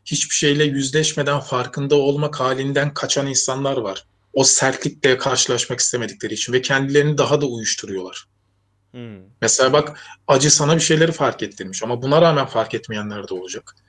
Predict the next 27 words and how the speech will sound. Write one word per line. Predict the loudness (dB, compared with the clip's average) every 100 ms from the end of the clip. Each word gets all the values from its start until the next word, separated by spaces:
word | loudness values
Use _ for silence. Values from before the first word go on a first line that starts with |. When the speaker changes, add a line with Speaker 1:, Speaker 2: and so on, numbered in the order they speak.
| _ _ -4
Speaker 1:
Acı | -2 2
çekmeden | 2 2 0 0
farkında | -2 -4 -4 -4 -2
olmaya | 0 0 0 -2
başlayan | -2 -4 -6 -6
insanlar | -4 -4 -4 -10
olacak. | -10 -10 -12 -14 _
Speaker 2:
Ya | -4 0
ben | 0
orada | 0 -2 -2 0
Speaker 1:
Yani | 0
Speaker 2:
kötülükten | 0 -4 -4 -10
kastım | -2 -2 -2 -12 -12
insanlar | -8 -8 -4 -4 0 0
genelde | 0 0 -2
bir | -4
şey | 0 0
olduktan | 2 0 0 -8 0 0 2
sonra | -2 0 0 2 0 0
değişmeye | -2 -2 -6 -10 -8 -8 -8 -10 -12
meyilli. | -8 -6 -6 -6 -10 -12 -8
Olmadan | -2 0 2 2 4
Speaker 1:
İşte | 6 6
o |
kö- | 6
Speaker 2:
önlem | 2 4
almıyor. | 4 4 0 -6 -8